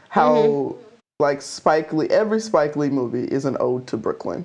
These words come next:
Speaker 1: no matter what the plot is.
Speaker 2: Yeah, and I th-, he can't help it. That's just who he is. Like, Brooklyn is literally running through his bloodstream, so that's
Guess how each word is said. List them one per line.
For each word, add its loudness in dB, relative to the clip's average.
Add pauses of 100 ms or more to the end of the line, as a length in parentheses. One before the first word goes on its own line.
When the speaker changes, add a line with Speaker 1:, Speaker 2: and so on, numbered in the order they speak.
Speaker 1:
no 0
matter 2
what -2
the -4
plot -4 (140)
is. -14 (260)
Speaker 2:
Yeah, -8
and -10
I -2
th-, -10
he 0
can't -4
help -8
it. -4
That's -4
just -8
who -4
he -4
is. -6
Like, -6
Brooklyn 0
is -2 (160)
literally 0 (120)
running -2
through -4
his -2
bloodstream, -4
so -12
that's -6